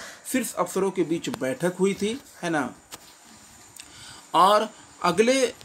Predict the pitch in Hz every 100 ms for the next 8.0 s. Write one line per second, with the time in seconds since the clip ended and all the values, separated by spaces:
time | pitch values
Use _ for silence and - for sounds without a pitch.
0 | - - - - - 196 - 240 240 151
1 | 147 160 165 160 220 170 127 98 - -
2 | - 120 107 - - - 135 160 185 208
3 | 165 156 151 160 147 160 156 165 170 196
4 | 202 208 - - 165 131 170 175 180 175
5 | - 147 160 147 147 - 139 143 180 175
6 | 185 196 185 190 151 156 151 165 190 -
7 | - - 202 190 240 220 165 123 110